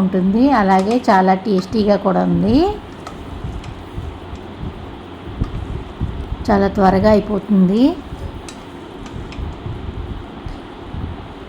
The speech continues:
పిల్లలు కూడా ఇష్టంగా తింటారు. దీన్ని ఒక సర్వింగ్ బౌల్లోకి తీసుకుందాం.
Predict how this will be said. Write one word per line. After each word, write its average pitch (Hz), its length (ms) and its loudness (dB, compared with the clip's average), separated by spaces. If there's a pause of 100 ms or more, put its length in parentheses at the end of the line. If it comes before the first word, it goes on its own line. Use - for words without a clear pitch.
(960)
పిల్లలు 202 380 4
కూడా 202 220 4
ఇష్టంగా 202 360 2 (100)
తింటారు. 185 460 4 (2250)
దీన్ని 214 280 8
ఒక 208 120 4 (120)
సర్వింగ్ 196 440 4
బౌల్లోకి 190 400 4
తీసుకుందాం. 190 580 2